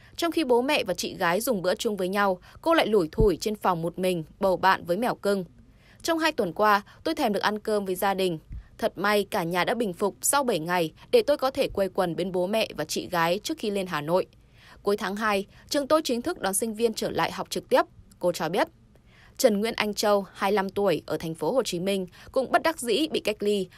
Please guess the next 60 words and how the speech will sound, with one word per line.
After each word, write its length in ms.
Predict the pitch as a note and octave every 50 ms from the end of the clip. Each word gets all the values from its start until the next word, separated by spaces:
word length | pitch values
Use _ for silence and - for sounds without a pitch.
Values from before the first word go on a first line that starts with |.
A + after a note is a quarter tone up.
| - -
vì 120 | - A#3 A3+
là 100 | A3 F#3
thành 260 | - A3+ G3 F3+ E3
viên 160 | F#3+ A3 G#3+ -
âm 180 | - G3+ G3+ G3+
tính 300 | - F3+ E3+ E3+ F3+ G#3+
covid 260 | - A3 G#3 C#4+ D#4+ -
mười 140 | G#3+ D#3+ D3+
chín 340 | - - - E3+ E3+ F#3+ G#3
duy 160 | G#3 A3 G3+
nhất 200 | G3 A#3 D#4 -
trong 200 | - A3 G3 F#3
nhà. 280 | F3+ F3 F3 D#3+ D3+ - - - - - - - - - - - -
Cuối 140 | - A#3+ B3
tháng 200 | B3+ A3+ A#3 D4
mười 140 | D#4 B3+ G3
hai 360 | G3 G#3 G#3 G#3 G3+ G3+ G3 -
năm 120 | F#3+ G3+
hai 60 | -
không 160 | - - G3
hai 120 | G#3 F#3+ F#3
mốt, 200 | G3 A#3 D#4 F#4 - - - - - - - -
trong 140 | - D#4+ D#4+
thời 160 | D4 G3+ F3+
gian 240 | F#3+ A3+ A3 G#3+ G#3
cô 120 | A3 A3
ở 100 | F#3+ D3+
quê 220 | - - G3+ G3+
nhà 300 | G3+ G3+ G3+ F3+ E3+ D#3+
tại 120 | D#3 D3+ -
tỉnh 200 | - F#3+ D#3+ -
Bình 160 | E3 E3 E3
Dương, 280 | D#3 F#3+ G3+ G#3 G3+ F3 - - - - - - -
gia 160 | - D#4 D#4+
đình 160 | C4+ C4 G#3+ F#3
sáu 200 | - F3 F3 A3
người 160 | C4 C4 A3
của 100 | - -
anh 180 | - G3 G3
Châu 240 | F#3+ - A3+ G#3 G#3
lần 280 | G3+ G3 F#3 F3+ E3+ E3+
lượt 140 | F3+ F3 -
trở 140 | - E3+ -
thành 120 | - E3
F 140 | - - G#3+ -
không. 240 | - G3+ G3+ G3 F#3 E3+ - - - - - - - - -
Ở 140 | - B3+
lần 160 | B3+ C4 B3 A#3+
xét 160 | - E4+ D#4+
nghiệm 200 | C#4+ C4 - -
đầu 160 | F#3 F3 E3
tiên, 300 | E3 G#3+ G#3+ G#3+ G#3 F#3+ F3 - - - - -
bố, 340 | F#3+ F#3 F#3 F3+ F3+ G#3 C4 -
chị 240 | - C#4+ - -
gái, 340 | - F#3+ F3 E3 E3+ G3 B3+ -
anh 180 | - G3 G3+ F#3+
rể 320 | F#3+ - G3+ F3+ D#3+ - - -
và 120 | - F#3 F3+
cháu 240 | - - F3 F3 F3
cô 300 | - G#3+ G#3+ G#3 G3